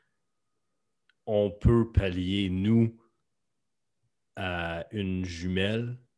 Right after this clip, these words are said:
euh, en, avec, euh, Monsieur Pignon qui pourrait peut-être voler un peu plus d'avance,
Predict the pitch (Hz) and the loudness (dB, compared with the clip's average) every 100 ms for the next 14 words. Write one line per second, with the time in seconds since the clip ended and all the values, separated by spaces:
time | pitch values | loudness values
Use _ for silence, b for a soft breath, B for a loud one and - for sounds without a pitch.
0 | _ _ _ _ _ _ _ - 90 87 | _ _ _ _ _ _ _ -16 -10 -8
1 | 87 87 85 - - 92 90 85 82 - | -6 -6 -8 -12 -12 -8 -8 -8 -10 -10
2 | 92 87 90 - 92 87 87 85 - - | -8 -4 -4 -4 -2 -2 -2 -4 -8 -8
3 | 113 98 - 90 95 92 98 101 104 - | -4 -4 -4 -8 -4 0 0 0 -4 -8
4 | 90 - 95 - 98 95 90 95 92 95 | -4 0 0 0 -2 0 0 -2 0 -2
5 | 98 92 87 90 - 95 92 92 85 101 | -2 -4 -6 -10 -6 -6 -4 -6 -2 -2
6 | 104 104 98 - - | 0 -2 -6 -8 -12